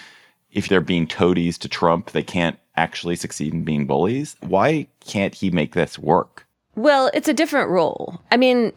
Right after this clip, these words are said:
Speaker 2: and he might be able to make it work if he actually got the chance. I don't think we know that. I definitely think it's a problem for DeSantis that he's bowing down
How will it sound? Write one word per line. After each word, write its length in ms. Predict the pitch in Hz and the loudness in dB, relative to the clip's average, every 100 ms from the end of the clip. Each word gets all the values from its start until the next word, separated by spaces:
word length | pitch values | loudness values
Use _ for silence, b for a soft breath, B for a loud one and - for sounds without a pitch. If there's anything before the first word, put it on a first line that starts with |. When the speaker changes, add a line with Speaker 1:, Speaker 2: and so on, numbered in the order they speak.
| - | 4
Speaker 2:
and 140 | 262 | 6
he 100 | 285 | 6
might 360 | 269 311 440 - 170 | 6 4 2 -2 2
be 180 | 190 | 2
able 340 | 175 151 139 135 | 4 2 2 0
to 140 | - | 0
make 220 | 185 139 135 | 0 2 0
it 100 | 131 | 2
work 240 | 151 151 | 0 -2
if 80 | 160 | -2
he 140 | 165 | 0
actually 300 | 135 - 160 | 0 0 -2
got 200 | 135 151 | 0 0
the 60 | 143 | -4
chance. 500 | - 233 139 160 - | -4 0 0 -2 -2
I 60 | |
don't 120 | 160 190 | 0 0
think 140 | 175 | -2
we 100 | 143 | -4
know 280 | 139 156 190 | 0 0 0
that. 360 | 82 76 107 B B B | 0 0 -2 B B B
I 80 | 233 | 0
definitely 420 | 220 302 320 285 | 2 2 2 0
think 240 | 240 220 - | 0 -2 -2
it's 140 | 185 | -2
a 60 | 190 | 0
problem 520 | 208 180 175 165 160 | 2 2 2 0 -2
for 140 | - | -4
DeSantis 600 | 175 151 180 180 175 143 | -6 -4 -2 0 0 -4
that 100 | 143 | -4
he's 260 | 151 156 156 | -4 -4 -4
bowing 400 | 151 147 135 147 | 0 2 0 -2
down 480 | 143 143 139 139 | 0 2 2 -2